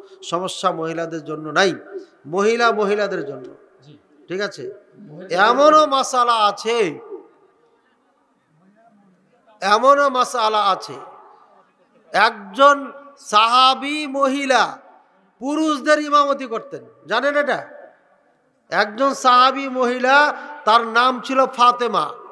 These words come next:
Speaker 1: সম্ভবত। এই মহিলা সাহাবী পুরুষদের ইমামতি করতেন।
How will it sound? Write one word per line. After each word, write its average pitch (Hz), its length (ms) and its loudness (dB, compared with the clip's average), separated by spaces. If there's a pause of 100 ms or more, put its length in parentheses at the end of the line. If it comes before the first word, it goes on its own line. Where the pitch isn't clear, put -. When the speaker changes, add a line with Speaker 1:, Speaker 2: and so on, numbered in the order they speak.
(120)
Speaker 1:
সম্ভবত। 214 500 0 (840)
এই 254 280 4 (540)
মহিলা 294 500 4
সাহাবী 254 640 -4 (160)
পুরুষদের 320 520 -2
ইমামতি 294 400 0
করতেন। 226 360 -10